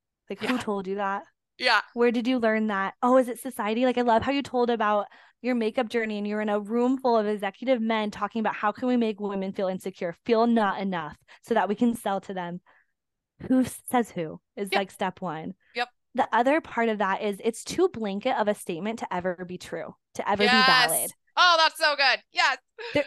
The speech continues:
Speaker 1: there might be, like, something really tiny in that. Like, maybe you, um, have a skill that you want to develop. That's so different than "I'm blanketly not enough."
Speaker 2: Right.
Speaker 1: And so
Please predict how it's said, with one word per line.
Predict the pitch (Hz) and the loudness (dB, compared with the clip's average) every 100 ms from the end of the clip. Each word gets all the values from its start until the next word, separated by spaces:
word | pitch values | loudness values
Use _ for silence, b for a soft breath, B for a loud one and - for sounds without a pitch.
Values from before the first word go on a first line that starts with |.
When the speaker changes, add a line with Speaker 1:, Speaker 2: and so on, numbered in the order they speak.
| 247 | 2
Speaker 1:
there | 302 294 | 2 4
might | 269 269 | 4 2
be, | 294 427 | 2 2
like, | 415 | 2
something | - 277 277 254 | 0 -2 0 2
really | 240 233 | 2 0
tiny | - 202 202 226 262 | -6 -8 -8 -4 -4
in | 233 208 | -2 0
that. | 226 277 | 0 0
Like, | 269 240 | 0 2
maybe | 247 240 233 247 | 2 2 2 0
you, | 254 233 247 254 247 247 | 0 0 0 2 2 0
um, | 240 233 208 196 190 _ _ _ | 0 0 -2 -4 -8 _ _ _
have | - 269 | -2 0
a | |
skill | 254 - 285 294 302 | 0 -2 0 2 2
that | 254 | 0
you | 233 | -2
want | 202 190 | -2 -4
to | - | -6
develop. | 202 202 196 220 220 151 - - _ _ _ - | -4 -2 0 0 0 -2 -4 -20 _ _ _ -2
That's | 226 233 | -2 0
so | - 233 233 | 0 4 4
different | 196 180 214 226 | 2 -2 -2 0
than | 208 | 0
"I'm | 190 | -2
blanketly | 170 180 175 190 196 190 | -4 -6 -6 -8 -6 -6
not | 175 156 | -6 -6
enough." | 151 - - - - _ _ | -8 -10 -14 -18 -18 _ _
Speaker 2:
Right. | 190 175 - - | -20 -20 -20 -2
Speaker 1:
And | 233 226 | -2 2
so | 226 208 | 2 2